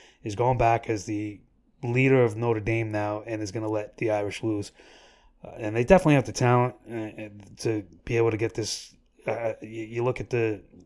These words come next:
the seeding, the rankings, twelve and eighteen, sounds a little closer on paper. Wisconsin has that home field advantage. They also are five and a half point favorites in this game. I definitely think Notre Dame pulls this out. It makes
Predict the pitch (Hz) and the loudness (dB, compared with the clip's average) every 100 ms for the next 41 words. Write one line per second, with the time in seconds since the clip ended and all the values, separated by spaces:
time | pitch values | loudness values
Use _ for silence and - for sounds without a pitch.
0 | _ _ _ - 120 110 101 - 131 131 | _ _ _ -18 -10 -8 -6 -2 0 2
1 | 127 110 117 123 123 120 - 117 113 113 | 2 0 0 -2 -4 -8 -4 -2 -2 -6
2 | 107 - 117 117 110 - 117 110 113 107 | -8 -8 -8 -8 -10 -8 -6 -4 -4 -6
3 | - 117 104 113 107 113 113 120 117 - | -6 -6 -6 -6 -4 -4 -4 -4 -4 -6
4 | - - - - - 117 - 117 117 117 | -20 -20 -20 -14 -4 -2 0 -2 0 -2
5 | 113 104 107 117 110 117 110 101 110 113 | -2 0 0 0 -2 -2 -2 -2 -2 0
6 | 113 110 - - 110 120 147 139 117 - | 0 -2 -6 -6 0 2 2 2 2 0
7 | - 123 135 127 113 120 117 120 107 - | -4 0 0 0 0 0 -2 -6 -8 -8
8 | - 107 120 110 110 107 92 117 104 101 | -4 -2 -2 -4 -8 -10 -6 -4 -6 -8
9 | - - - - - - - - 127 135 | -18 -20 -20 -20 -20 -20 -8 -4 0 4
10 | 135 131 113 113 113 110 104 107 - 117 | 2 2 -2 -2 -2 -2 0 -2 0 0
11 | 104 101 - 117 117 - _ - 135 120 | 0 -2 2 4 2 -2 _ -16 -12 -2
12 | 117 123 - - | 2 2 -2 -10